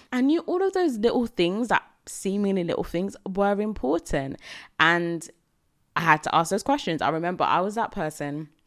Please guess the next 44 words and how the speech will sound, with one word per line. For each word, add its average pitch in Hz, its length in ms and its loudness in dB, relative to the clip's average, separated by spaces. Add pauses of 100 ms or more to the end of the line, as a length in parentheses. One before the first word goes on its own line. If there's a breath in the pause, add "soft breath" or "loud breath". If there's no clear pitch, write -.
(100)
I'll 160 100 2
be 160 140 2
Googling 151 440 2
questions 156 400 -4
to - 100 -4
ask 156 220 0
your 151 100 -2
boyfriend 147 560 -2 (280 loud breath)
when 185 180 2
we're 175 160 6
engaged, 156 520 4
questions 170 340 -6
to - 100 -2
ask 170 220 -2
your 165 80 0
fiance, 147 640 -6 (240 loud breath)
because 185 260 -2 (100)
honestly, 185 540 -2
I 160 180 -2
did 165 300 -2
not 160 320 -2
want 156 260 -2
to 160 180 -6
be 147 120 -4
deceived. 139 600 -6
That 185 240 2
was 247 160 0
my 170 220 0 (200)
biggest 160 500 -2
fear, 147 440 -2 (400 loud breath)
of 160 160 0
me 185 300 2
marrying 254 520 4
someone 135 580 0
and 165 200 2
then 165 160 4
they 160 120 4
just 156 320 -8
switch 196 360 -4
up 226 300 4
and 151 220 -2
change 175 680 -2 (420 loud breath)
on 180 200 4
me 180 220 2